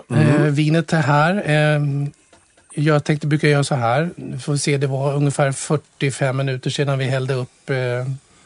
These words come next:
Speaker 2: Högberga Merlot.
Speaker 1: Mm.
Speaker 2: Vad händer efter fyrtiofem minuter i glaset med ditt vin, Johan?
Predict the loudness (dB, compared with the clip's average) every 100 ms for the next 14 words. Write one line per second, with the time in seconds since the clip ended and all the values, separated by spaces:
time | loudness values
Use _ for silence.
0 | _ -4 -4 0 -2 0 -2 -4 -4 -4
1 | -6 _ _ -14 -10 -8 -8 -10 _ _
2 | _ _ _ _ _ _ _ _ _ _
3 | _ _ _ _ _ _ _ _ _ _
4 | -8 -4 -4 -4 -6 -8 -10 -10 -8 -8
5 | -8 -10 -10 -10 -6 -6 -6 -10 -14 -12
6 | -10 -10 -10 -10 -10 -10 -10 -10